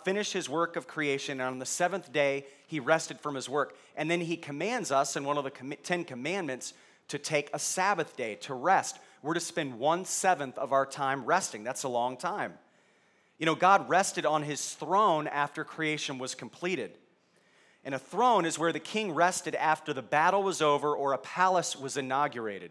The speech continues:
They were reigning on their throne. It didn't mean that they were just taking a day off, turn on some Netflix, you know, they chilled on their big reclining throne. That wasn't the symbol on the throne. He sat in other places when it was time to re-,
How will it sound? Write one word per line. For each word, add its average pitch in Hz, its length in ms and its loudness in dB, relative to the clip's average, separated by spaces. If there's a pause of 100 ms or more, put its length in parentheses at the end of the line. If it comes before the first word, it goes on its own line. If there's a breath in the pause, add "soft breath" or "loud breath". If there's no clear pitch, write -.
(840 soft breath)
They 170 120 6
were 143 180 2
reigning 160 560 0
on 135 200 2
their 131 100 -2
throne. 139 340 0
It 117 120 -10
didn't 185 280 2
mean 175 200 0
that 131 180 -4
they 143 160 2
were 139 100 2
just 127 240 -10
taking 156 300 -2
a 139 40 -4
day 135 200 0
off, 127 400 2
turn 151 180 -2
on 135 140 0
some 117 220 -8
Netflix, 123 520 -6
you 127 80 -10
know, 113 240 -2
they 110 140 -8
chilled 127 320 -4
on 110 120 -8
their 101 120 -12
big 107 240 -10
reclining 113 500 -4
throne. 143 500 2 (440 soft breath)
That 160 160 8
wasn't 165 320 4
the 143 60 -6
symbol 165 360 2
on 135 100 6
the 131 80 -4
throne. 151 380 4
He 151 160 -6
sat 165 320 6
in 151 100 2
other 175 200 6
places 123 400 -6
when 127 100 -4
it 120 40 -6
was 107 120 -8
time 139 240 -4
to 110 80 -8
re-, 107 200 -8